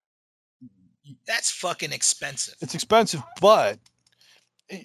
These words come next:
Speaker 2: do you ever get, uh, chocolate covered pretzels?
Speaker 1: Yes.
Speaker 2: Okay. And you know how you bite into the pretzel and you get that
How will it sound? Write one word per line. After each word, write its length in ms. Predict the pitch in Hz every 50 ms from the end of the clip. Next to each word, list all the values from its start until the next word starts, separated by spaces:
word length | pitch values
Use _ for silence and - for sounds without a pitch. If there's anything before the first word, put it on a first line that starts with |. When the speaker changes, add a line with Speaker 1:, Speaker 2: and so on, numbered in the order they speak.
| - -
Speaker 2:
do 120 | - 208
you 40 | 254
ever 140 | 277 320 302
get, 260 | 220 - 220 196 185
uh, 240 | 175 165 156 147 135 - _ _ _ _ _ _ _ _ _ _
chocolate 320 | - 190 180 - - 160
covered 220 | - 170 156 156
pretzels? 460 | 135 - 143 135 - - 127 - - - _ _ _ _ _ _ _ _ _ _ _ _ _ _ _
Speaker 1:
Yes. 380 | 160 131 117 - - - - -
Speaker 2:
Okay. 260 | 131 - 143 131 117 - - - - - _ _
And 100 | 135 139
you 80 | 151 175
know 100 | 196 190
how 120 | 180 185
you 160 | 180 170 143
bite 280 | 123 - 135 143 151 151
into 140 | 151 151 143
the 60 | 127
pretzel 400 | - - 131 131 127 - 135 131
and 100 | 127 120
you 60 | 117
get 120 | 120 127 117
that 140 | 131 120